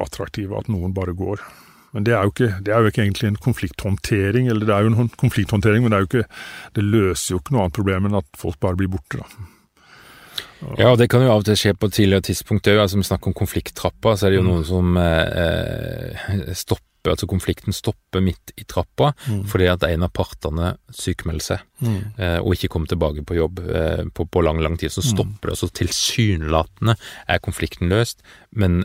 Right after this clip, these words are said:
Speaker 2: den er egentlig ikke det. Det
Speaker 1: Nei.
Speaker 2: er bare at en av partene bærer, eh, konflikten,
Speaker 1: Ja.
Speaker 2: og, og gjør det offre-, offeret.
Speaker 1: Mm. Det, det heter jo Lederpodden, dette her,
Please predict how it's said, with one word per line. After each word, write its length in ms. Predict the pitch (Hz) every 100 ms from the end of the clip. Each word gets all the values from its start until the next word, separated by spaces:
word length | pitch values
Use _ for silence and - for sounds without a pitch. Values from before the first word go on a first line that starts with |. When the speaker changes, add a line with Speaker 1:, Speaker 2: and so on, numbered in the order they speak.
| 95
Speaker 2:
den 140 | 87
er 140 | 76 73
egentlig 320 | 78 - -
ikke 120 | -
det. 120 | 90
Det 80 | -
Speaker 1:
Nei. 120 | 120
Speaker 2:
er 40 | 87
bare 200 | 85 82
at 80 | 85
en 160 | 80
av 80 | 80
partene 520 | - - - 78 82 76 - -
bærer, 640 | 95 85 80 71 73 87 90 - - - - - - - -
eh, 240 | - 87 -
konflikten, 520 | 92 90 - - 92 - - -
Speaker 1:
Ja. 80 | 107
Speaker 2:
og, 140 | 92
og 140 | 92 87
gjør 280 | 82 80 82
det 160 | 80
offre-, 500 | 90 - - - 104 -
offeret. 440 | 110 - 87 98 - -
Speaker 1:
Mm. 300 | 131 82 - _ _ _ _ - - - _ _ _ - - - - _ _ _
Det, 280 | 120 139 151
det 80 | 151
heter 220 | 143 117 143
jo 40 |
Lederpodden, 520 | 139 107 95 117 104 110
dette 180 | 104 127
her, 140 | 131